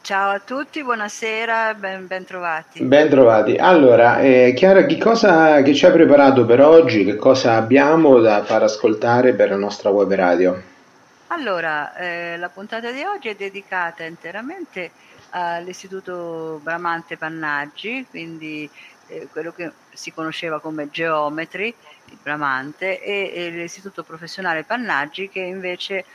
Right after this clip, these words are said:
Speaker 1: ha, ha di molto innovato la sua offerta f-, formativa rendendola veramente appetibile per, eh, i nostri ragazzi. Quindi io sarei molto curiosa,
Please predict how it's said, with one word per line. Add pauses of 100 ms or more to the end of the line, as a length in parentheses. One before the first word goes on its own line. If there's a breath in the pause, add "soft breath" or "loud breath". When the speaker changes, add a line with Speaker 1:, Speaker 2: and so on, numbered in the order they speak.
(260 soft breath)
Speaker 1:
ha,
ha
di
molto
innovato
la
sua
offerta
f-, (180)
formativa
rendendola
veramente
appetibile (560 soft breath)
per,
eh,
i
nostri
ragazzi.
Quindi
io
sarei
molto
curiosa,